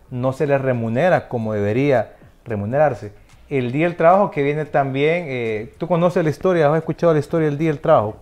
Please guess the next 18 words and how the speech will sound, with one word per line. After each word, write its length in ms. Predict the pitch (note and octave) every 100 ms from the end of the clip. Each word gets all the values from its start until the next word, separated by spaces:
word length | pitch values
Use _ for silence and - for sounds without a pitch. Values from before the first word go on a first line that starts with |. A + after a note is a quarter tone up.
| -
Cuentan 360 | F3 F#3+ G#3+
de 160 | F3 E3+
que 220 | D#3 D3
en, 220 | C#3+ C#3+
en 60 | C#3
Estados 420 | B2+ - E3 B3+
Unidos, 400 | A#3 G#3+ G3+ F#3+
una 240 | C#3+ C3+ C3+
lucha 380 | C#3+ C#3+ D#3+
de, 580 | C3+ B2 A2+ G#2 G2+ G2+
de, 320 | B2 A#2 A2 G2+
de 120 | G#2+
personas 520 | - A2 G#2 C3 C3+
que 120 | -
trabajaban 680 | A2+ B2 A2+ C3 C3+ B2 G#2 G#2
en 140 | A2+ B2
un 100 | A#2+
sindicato, 680 | D3 C#3+ D#3 D#3+ C3+ E3+